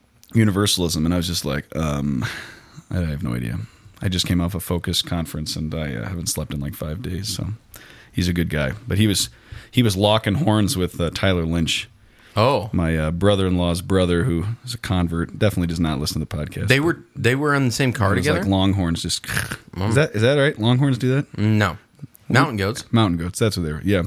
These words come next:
Speaker 2: They're like mountain goats.
Speaker 1: They were like mountain goats. Bighorn sheep. No?
Speaker 2: Bighorn sheep, yeah.
Speaker 1: Something like that.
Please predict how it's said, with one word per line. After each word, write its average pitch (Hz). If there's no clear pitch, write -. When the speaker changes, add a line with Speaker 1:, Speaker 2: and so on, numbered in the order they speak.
Speaker 2:
They're 113
like 92
mountain 85
goats. 85
Speaker 1:
They 180
were 170
like 113
mountain 101
goats. 87
Bighorn 123
sheep. -
No? 131
Speaker 2:
Bighorn 98
sheep, -
yeah. 95
Speaker 1:
Something 87
like 80
that. 80